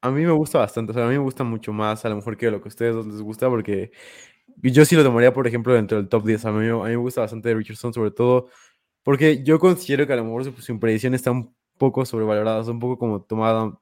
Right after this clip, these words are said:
de un poco más de gravedad, porque no me parece que sea un quarterback tan impreciso como, como se pinta a lo mejor la, la, la foto, pero sí creo que justamente como lo, por lo que tú dices,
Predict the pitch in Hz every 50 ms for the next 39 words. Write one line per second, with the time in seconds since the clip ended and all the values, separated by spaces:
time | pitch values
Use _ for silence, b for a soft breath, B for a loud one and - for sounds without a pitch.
0 | _ _ _ - 78 107 110 110 110 113 - 117 113 113 110 113 110 - - 107
1 | 113 110 104 104 101 107 117 143 139 - _ 113 110 - 117 123 135 131 - 117
2 | 120 - - - - 117 117 - 117 113 110 110 - _ _ _ - 127 123 131
3 | 127 113 107 107 107 110 117 - - 101 98 98 95 b b b b b b b
4 | b b _ - 120 117 113 110 117 - - 135 131 131 139 127 113 110 107 123
5 | 127 123 120 117 113 110 - - 104 107 107 104 104 101 101 101 101 98 98 98
6 | 98 98 95 101 _ _ _ _ _ _ _ _ _ 107 113 113 110 123 127 156
7 | 131 - 123 117 117 - - - - - 143 135 135 - - 139 135 131 - 135
8 | 139 127 117 113 b b b b b b _ _ 127 123 139 131 127 123 131 123
9 | - 113 110 107 104 95 90 - 110 107 98 113 - 123 123 120 131 131 123 -